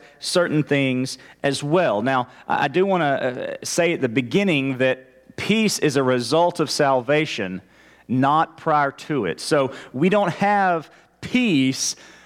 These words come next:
ah, peace with God, and then we get saved because we have peace with that. Uh, salvation is not one of the things we realize. "I have peace with God, then I realize I'm saved."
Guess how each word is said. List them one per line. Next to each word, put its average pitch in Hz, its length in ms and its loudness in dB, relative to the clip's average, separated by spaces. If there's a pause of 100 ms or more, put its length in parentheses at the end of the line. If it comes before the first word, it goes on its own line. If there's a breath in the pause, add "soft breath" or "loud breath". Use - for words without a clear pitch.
(160 loud breath)
ah, 170 600 2
peace 180 280 -2
with 147 240 0
God, 131 600 2
and 147 120 -2
then 156 200 -2
we 135 100 0
get 123 160 -4
saved 131 500 0
because 120 400 0
we 127 180 -2
have 117 300 0 (280 loud breath)
peace 127 260 -2
with 113 220 0
that. 123 280 2
Uh, 117 400 0
salvation 165 640 0
is 135 180 0
not 156 320 0
one 139 80 -6
of 131 60 -6
the 135 80 -2
things 131 260 -4
we 127 140 -2
realize. 117 480 2
"I 120 80 0
have 139 180 0
peace 139 220 -6
with 120 160 -6
God, 117 240 2
then 113 100 -4
I 113 40 0
realize 104 480 0
I'm 90 160 -6
saved." 120 420 0